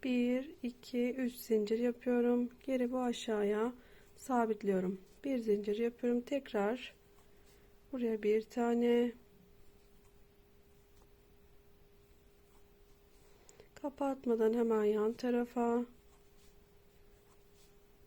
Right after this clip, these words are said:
Bu şekilde ikisini bir kapatıyorum.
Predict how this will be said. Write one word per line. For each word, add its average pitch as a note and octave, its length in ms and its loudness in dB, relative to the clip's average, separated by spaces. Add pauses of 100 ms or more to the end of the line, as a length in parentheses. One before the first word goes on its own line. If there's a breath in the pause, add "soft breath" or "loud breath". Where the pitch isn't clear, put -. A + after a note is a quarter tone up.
(2000)
Bu D4 60 -8
şekilde A3+ 840 -4 (280)
ikisini C4 540 -4
bir A3+ 380 4 (1400)
kapatıyorum. G#3+ 760 -2